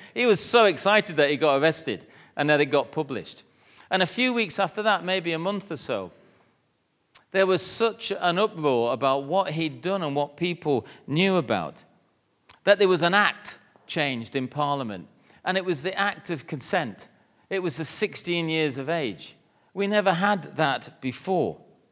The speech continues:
He changed it. He brought in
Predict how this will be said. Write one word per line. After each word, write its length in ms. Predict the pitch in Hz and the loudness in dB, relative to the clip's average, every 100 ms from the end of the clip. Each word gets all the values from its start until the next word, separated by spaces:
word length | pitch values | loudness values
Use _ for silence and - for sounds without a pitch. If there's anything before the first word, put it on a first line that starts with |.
| _ _ _ _ _ _ _ _ | _ _ _ _ _ _ _ _
He 220 | 151 220 | -2 -2
changed 580 | 175 - 196 202 180 - | 0 0 0 -2 -4 -4
it. 200 | - - | -6 -6
He 140 | 151 | -10
brought 500 | 156 185 196 156 - | -6 2 4 4 0
in 360 | - 185 143 | -2 -2 -2